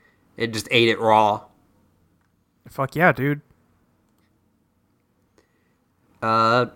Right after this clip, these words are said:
Speaker 1: other than that, I've, you know, been playing my video games. I, I just,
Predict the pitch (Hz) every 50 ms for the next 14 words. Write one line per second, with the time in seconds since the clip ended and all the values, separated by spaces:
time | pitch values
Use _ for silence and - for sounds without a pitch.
0 | _ _ _ _ _ - - 165 165 160 170 180 185 170 151 135 139 131 139 127
1 | 113 107 104 107 - 107 107 - - 120 120 120 117 117 117 104 107 113 110 110
2 | 107 104 104 107 104 104 104 104 101 - - 110 104 104 - - 107 110 110 -
3 | 110 - - - - - - - -